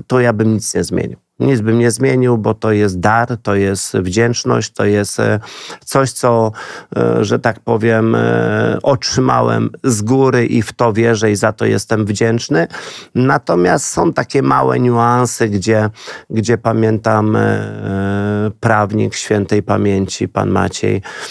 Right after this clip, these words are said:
namawiał mnie już w dwa tysiące dziesiątym bodajże,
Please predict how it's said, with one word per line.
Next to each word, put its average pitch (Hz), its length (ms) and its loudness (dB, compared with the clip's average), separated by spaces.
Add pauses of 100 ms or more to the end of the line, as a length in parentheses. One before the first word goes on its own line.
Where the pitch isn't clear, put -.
(160)
namawiał 107 720 2
mnie 107 180 0
już 104 240 0
w 98 40 -2
dwa 101 260 0
tysiące 107 960 0 (120)
dziesiątym 117 1000 -2 (240)
bodajże, - 600 -2